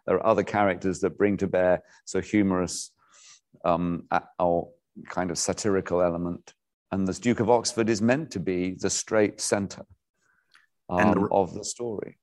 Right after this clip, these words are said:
Speaker 2: and the
Speaker 1: I think.
Speaker 2: reluctant hero. Nothing better than a reluctant
Speaker 1: A
Speaker 2: hero.
Speaker 1: reluctant hero, a reluctant hero. That's a good, uh, that's right, yeah. <laughs>
Speaker 2: So,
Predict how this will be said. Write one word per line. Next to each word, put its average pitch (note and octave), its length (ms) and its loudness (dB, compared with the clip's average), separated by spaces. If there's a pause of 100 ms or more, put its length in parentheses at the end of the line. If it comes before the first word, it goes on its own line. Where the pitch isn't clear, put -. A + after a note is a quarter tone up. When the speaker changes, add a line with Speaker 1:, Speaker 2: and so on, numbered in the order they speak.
(160)
Speaker 2:
and A2 140 4
the G#2 40 6
Speaker 1:
I - 20 2
think. G#2 80 4
Speaker 2:
reluctant G2 420 2
hero. B2+ 500 -2
Nothing A2+ 300 2
better G#2 200 2
than F#2+ 120 0
a F#2 40 -2
reluctant F#2+ 500 -2
Speaker 1:
A A#2+ 40 2
Speaker 2:
hero. A#2 120 8
Speaker 1:
reluctant G#2 300 4
hero, F2+ 380 -2
a G2 40 0
reluctant G2+ 420 2
hero. D#2+ 160 -2
That's - 240 0
a - 20 -2
good, E2+ 220 -2 (400)
uh, D#2 100 -8
that's - 240 -6
right, C#2+ 160 -10 (160)
yeah. - 80 -14 (360)
<laughs> - 80 -16 (400)
Speaker 2:
So, - 280 -2